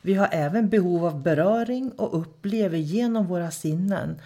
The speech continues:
också, eh, vår fys-, eh, vi upplever genom våra sinnen med vår fysiska kropp och i vår fysiska kropp. Den fysiska kroppen blir därför ett verktyg för vår andliga kropp att verka i.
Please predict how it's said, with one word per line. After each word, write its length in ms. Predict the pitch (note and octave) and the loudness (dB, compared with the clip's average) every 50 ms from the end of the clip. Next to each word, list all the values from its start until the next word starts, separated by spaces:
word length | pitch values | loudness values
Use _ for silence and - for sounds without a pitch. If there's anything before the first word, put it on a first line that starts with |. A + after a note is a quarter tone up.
| - - - - - _ - - | -20 -20 -20 -20 -20 _ -8 -8
också, 500 | D3+ D3+ - - - - F#3 D#3 D#3 - D3+ | -6 -6 -8 -10 -6 -4 -4 -4 -4 -6 -6
eh, 220 | D#3 D3 C#3+ - - | -6 -4 -6 -6 -10
vår 340 | - C#3+ C3 D3 D3+ D3+ C#3+ | -10 -6 -4 -2 -2 -2 -4
fys-, 400 | D3 - D#3 C#3 C#3 - - - | -6 -8 -8 -8 -8 -8 -8 -6
eh, 260 | D3 D3 C3+ C3 C3 C3 - - | -6 -6 -6 -6 -8 -10 -12 -12
vi 180 | C#3+ C#3+ E3+ - | -8 -8 -6 -6
upplever 580 | F#3 E3 - - - F#3 G#3 G3 D#3 C3+ C#3 | -6 -8 -10 -8 -6 -2 -2 -2 -2 -2 -4
genom 300 | C#3+ C#3 D#3 D#3 D3+ D3 | -4 -2 -2 -2 -2 -2
våra 200 | C#3+ D3+ C#3+ C#3+ | -4 -4 -4 -6
sinnen 600 | C#3+ - - D#3 E3+ G3+ G#3+ G3+ D#3 D3+ D3+ D#3 F3 | -6 -4 -4 -2 -2 0 0 -2 -2 -4 -4 -2 -2
med 180 | A3 A#3 F#3 | 0 0 -2
vår 120 | C#3 - B2 | -4 -6 -10
fysiska 500 | B2 - - - - - - - - - | -10 -12 -14 -14 -14 -14 -14 -14 -14 -16
kropp 380 | - - - - _ _ _ - - _ _ _ _ _ _ - - _ | -14 -16 -20 -20 _ _ _ -20 -20 _ _ _ _ _ _ -20 -18 _
och 140 | - C#3+ D3+ F#3 | -8 -8 -8 -6
i 260 | - F3+ F#3 F3 D3+ | -6 -8 -6 -6 -8
vår 160 | B2 - C3+ | -8 -10 -12
fysiska 500 | B2 - - - - - - - - - | -12 -12 -14 -14 -14 -14 -16 -18 -18 -18
kropp. 300 | - - - - - - _ _ _ _ _ _ _ _ _ - - - - - - - - G3 - | -18 -16 -16 -16 -16 -18 _ _ _ _ _ _ _ _ _ -20 -20 -20 -18 -18 -16 -16 -16 -10 -4
Den 140 | - F#3+ F3+ | -2 -2 -2
fysiska 540 | F3+ - A#3+ C4 C4 C4 B3+ A#3 - B3+ - | 0 0 0 0 0 -2 -4 -6 -4 -4 -6
kroppen 420 | - - F3+ F3 F3 - F#3+ F3 | -4 -4 -6 -4 -4 -4 -4 -4
blir 180 | D#3+ F3+ A#3 A3 | -2 -2 -2 -2
därför 380 | E3+ F3 D#3 D#3 D#3 D#3 F3+ | 2 2 2 2 0 -2 -6
ett 100 | F3 - | -6 -6
verktyg 1040 | D3 B2+ B2+ D#3+ E3 F3+ G3+ B3+ C#4 C4+ - - - - - C#4 A3 - D#3+ D#3 - | -6 -2 0 0 0 0 0 -2 -4 -6 -8 -18 -12 -6 -4 -4 -2 -2 -4 -6 -4
för 120 | - G3+ | -6 -4
vår 240 | D#3 D#3+ G3 - - - | -2 0 -2 -2 -2 -4
andliga 520 | E3 D#3+ E3+ F3+ G#3 A#3 A#3+ C#4 C4+ A#3+ | -4 -2 0 2 2 2 0 0 -2 -2
kropp 320 | - - - D#3 D3+ D#3 F#3 | -4 -4 -6 -6 -6 -4 -6
att 160 | E3+ - - | -8 -6 -6
verka 420 | C3+ C#3 E3 G#3 G#3 - - B3 | -6 -6 -6 -8 -8 -8 -8 -8
i. 300 | A3 - - F3+ F#3 F3 | -8 -8 -8 -10 -10 -12